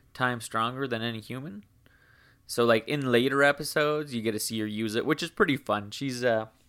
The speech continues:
she's a neat character. Like, a few of the characters start off pretty, like, bland and get better as they go. Like, I'm up to, I think it's up to s-, episode ten now.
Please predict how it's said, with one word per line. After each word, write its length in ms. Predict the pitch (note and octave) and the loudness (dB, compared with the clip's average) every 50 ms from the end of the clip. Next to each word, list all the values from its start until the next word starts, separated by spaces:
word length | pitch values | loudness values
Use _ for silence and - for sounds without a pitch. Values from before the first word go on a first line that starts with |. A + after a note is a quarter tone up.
| _ _ _ - | _ _ _ -6
she's 180 | - - F3 D#3+ | -4 -2 0 0
a 40 | D3+ | 0
neat 200 | C#3 C#3 A#2 - | 0 -2 -2 2
character. 480 | - B2 A2+ A2+ A2 - B2+ B2+ B2 - - - - - - _ - | 4 4 4 4 2 0 -4 -4 -6 -8 -18 -20 -20 -20 -20 _ -4
Like, 80 | F3+ F3 | -2 -2
a 40 | F#3 | 0
few 200 | - G#3+ A#3 B3+ | 0 -2 -2 -2
of 80 | A#3+ | -2
the 60 | G#3+ | -4
characters 420 | A3 - F#3 F3 E3+ E3+ - F3 D#3+ | 0 2 2 2 2 2 0 -2 0
start 240 | - - C#3 B2+ B2+ | 2 4 6 8 8
off 240 | B2+ B2+ B2+ - | 8 6 4 0
pretty, 320 | - - C3 B2 A#2 A#2 A#2 | -4 -4 -4 -2 -4 -2 -2
like, 220 | A2 G2+ G2 - - | -2 -2 -4 -6 -12
bland 680 | - G2+ - A2+ A2+ A2+ A2+ A#2+ C3 D3 D#3 E3+ F#3 G3 - _ _ _ _ _ _ _ | -14 -4 -2 0 0 2 2 0 -2 -4 -6 -8 -12 -14 -18 _ _ _ _ _ _ _
and 160 | - A#2+ A#2 G#2+ | -8 -6 0 2
get 220 | B2 A#2 A2 G#2 | 2 2 2 2
better 260 | - A2 G#2+ A#2 A#2 | 0 2 2 4 2
as 140 | A2+ A2 G#2 | 2 2 0
they 120 | G#2 G#2+ | -2 -4
go. 300 | G2+ G2 G#2+ G#2+ A#2 B2+ - - - - - - _ _ | -2 -2 -2 -2 -2 -4 -6 -14 -20 -20 -20 -20 _ _
Like, 160 | - A2 G#2+ G#2+ | -2 -2 0 0
I'm 220 | - A#2+ A#2 A2+ | 0 -2 -2 -2
up 240 | A#2 A#2 - - _ - | -2 -4 -6 -8 _ -12
to, 760 | - B2 A#2+ A#2 A#2 A2+ A2 A2+ A2+ A2+ A2 A2 A2 A2 G#2+ - _ - | -8 -4 -4 -2 -2 -2 -2 -4 -4 -4 -4 -4 -6 -8 -10 -12 _ -12
I 20 | |
think 140 | C#3+ D3 D3 | -10 -10 -8
it's 100 | C#3 - | -6 -6
up 140 | C#3 C3 - | -6 -6 -6
to 80 | B2+ | -8
s-, 320 | A2+ - - - - - - | -6 -6 -6 -6 -8 -8 -8
episode 380 | - B2 - - - A#2 G#2+ G#2+ | -8 -8 -8 -6 -6 -6 -6 -8
ten 420 | - - - G#2+ A2 A#2+ C3 C#3+ D3+ _ _ _ _ _ _ _ _ _ _ _ _ _ _ _ _ _ _ _ _ - | -8 -6 -2 -2 -2 -2 -4 -10 -16 _ _ _ _ _ _ _ _ _ _ _ _ _ _ _ _ _ _ _ _ -6
now. 320 | A#2 A2+ A2 A2+ B2+ C#3+ | 0 2 2 2 2 -2